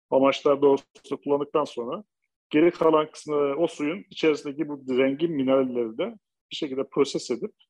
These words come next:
onları da ekonomimize kazandırma gibi bir durumumuz var. Bununla ilgili de bir takım, e, AR-GE çalışmalar ülkemizde başlatıldı.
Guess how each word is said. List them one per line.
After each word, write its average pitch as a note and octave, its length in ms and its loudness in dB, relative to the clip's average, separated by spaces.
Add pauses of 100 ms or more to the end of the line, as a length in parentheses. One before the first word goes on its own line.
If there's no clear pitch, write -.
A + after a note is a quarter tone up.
onları C#3 380 0
da G3+ 220 0 (240)
ekonomimize C#3 440 -4
kazandırma C3+ 460 -4
gibi C#3 220 -4
bir C3 80 -8
durumumuz C3 340 0
var. C3+ 180 -2
Bununla C#3+ 240 2
ilgili C#3 200 -2
de C#3+ 100 2
bir - 60 -16 (100)
takım, - 240 -6 (160)
e, C3 40 4
AR-GE C3 480 2
çalışmalar C3 480 -4
ülkemizde B2+ 440 -6
başlatıldı. A#2+ 560 -4